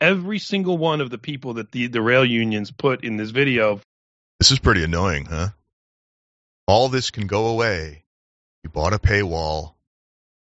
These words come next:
Speaker 2: Rightstuff dot biz slash paywall. You can use crypto, e-checks, mail in a money order, or even use your credit card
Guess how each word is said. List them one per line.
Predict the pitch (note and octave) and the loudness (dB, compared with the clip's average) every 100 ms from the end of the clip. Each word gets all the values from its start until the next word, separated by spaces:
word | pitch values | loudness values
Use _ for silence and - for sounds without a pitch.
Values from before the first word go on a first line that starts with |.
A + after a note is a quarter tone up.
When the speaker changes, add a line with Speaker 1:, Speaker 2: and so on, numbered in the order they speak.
| _ _ _ F2 | _ _ _ 0
Speaker 2:
Rightstuff | F#2 - A2 G#2 | 0 0 -2 -2
dot | - A#2+ - | -2 -4 0
biz | F3 C#3 B2 A#2+ - _ _ - | -2 0 -4 -8 -14 _ _ -10
slash | F#3 G3 - | -2 -2 0
paywall. | B3 C4+ F3+ G#2+ - _ _ _ _ | 0 2 0 0 -4 _ _ _ _
You | E2 F#2+ | -2 -2
can | G#2 G2 | 0 -4
use | B2 C3+ | -4 -6
crypto, | - G3+ - C#2+ G#1+ _ _ _ _ _ - | -6 -6 -6 -8 -10 _ _ _ _ _ -6
e-checks, | G3 - C#3+ D2+ - - - _ _ _ _ _ - | -4 -2 -4 -6 -12 -16 -16 _ _ _ _ _ -4
mail | E2+ G2+ B2+ | 0 2 0
in | E3+ | -2
a | |
money | F#3+ A3+ A3 | -2 -2 -2
order, | B2+ D#2 A#1 _ _ _ _ _ - | -4 -8 -14 _ _ _ _ _ -6
or | A#2 D#3+ | -4 -2
even | A#3+ A#3 | -2 0
use | A3+ | 0
your | B3 | 0
credit | - C4 C#4+ | 2 2 2
card | D3+ G2+ C#2 | -4 -4 -4